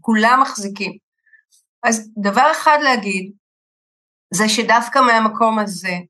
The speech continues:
אנחנו צריכים לזכור שכן, יש רוע אנושי שהוא מעבר ל-, לכל דמיון, גם יש טוב אנושי שהוא מעבר לכל דמיון, וגם יש את כל המשרעת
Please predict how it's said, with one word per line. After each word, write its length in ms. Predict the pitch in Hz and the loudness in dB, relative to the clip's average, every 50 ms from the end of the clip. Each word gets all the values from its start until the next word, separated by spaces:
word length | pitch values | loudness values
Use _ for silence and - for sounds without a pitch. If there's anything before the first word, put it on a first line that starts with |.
| _ 185 | _ -6
אנחנו 340 | 202 202 202 202 220 208 | -4 -4 -2 -2 -4 -4
צריכים 300 | 208 - - - 277 285 | -4 -4 -4 -2 -2 0
לזכור 720 | 285 254 226 226 - - - 247 247 247 262 262 240 - - _ _ _ _ _ _ | 0 -2 -2 -2 -6 -4 0 2 4 6 4 4 2 -4 -12 _ _ _ _ _ _
שכן, 460 | - - 214 208 - 262 240 208 165 160 180 185 185 _ 202 | -6 -6 -4 -2 0 0 0 0 -2 -4 -8 -12 -16 _ -6
יש 560 | 208 208 214 240 269 262 - - - - - | -2 0 0 0 0 0 -2 -4 -4 -6 -8
רוע 360 | 196 190 214 214 208 208 202 | -6 0 2 4 4 4 2
אנושי 420 | 202 190 190 180 - - 233 220 214 | 0 -4 -8 -10 -8 -6 -6 -6 -6
שהוא 240 | - - 214 196 185 | -6 -6 -6 -6 -6
מעבר 540 | 185 - - 208 214 220 214 208 208 196 | -6 -4 -2 -2 -2 -2 -2 -4 -6 -8
ל-, 140 | 196 185 180 - - 202 | -8 -8 -10 -10 -8 -6
לכל 380 | 185 175 175 - 214 196 180 175 | -6 -6 -2 0 0 0 0 -2
דמיון, 520 | 165 180 175 175 175 175 170 170 170 170 - - _ _ _ _ _ _ _ _ _ _ - 202 190 185 | -4 -6 -4 -4 -2 0 2 2 0 -2 -6 -12 _ _ _ _ _ _ _ _ _ _ -16 -8 -4 -2
גם 140 | 214 214 220 | 0 0 2
יש 420 | 226 233 247 254 262 - - - - | 2 0 0 -2 -2 -4 -6 -4 -2
טוב 260 | 302 339 359 269 240 | 0 0 0 0 0
אנושי 560 | 220 190 180 170 160 - - 180 165 160 156 156 - _ _ _ _ _ | -2 -2 -4 -6 -8 -8 -8 -8 -8 -8 -10 -12 -18 _ _ _ _ _
שהוא 260 | - - - 196 185 | -6 -4 -2 -2 0
מעבר 380 | 180 190 160 160 196 180 180 180 | 0 0 0 0 -2 -2 -2 -4
לכל 400 | 180 170 165 156 - 170 165 165 165 | -4 -6 -6 -2 0 0 0 0 -2
דמיון, 500 | 165 165 165 160 170 170 170 180 - 220 - _ _ _ _ _ _ _ 202 | -4 -4 -4 -2 0 0 0 -2 -4 -8 -12 _ _ _ _ _ _ _ -4
וגם 260 | 208 220 226 226 226 254 | -2 -2 0 0 2 0
יש 220 | 294 330 320 330 | 0 0 -2 -4
את 120 | 311 - - _ | -6 -10 -10 _
כל 280 | - 269 254 262 269 | 4 4 4 6 4
המשרעת 640 | 277 262 233 - - - - 220 226 233 - 254 - | 2 0 -2 -4 -6 -2 2 4 4 4 4 2 0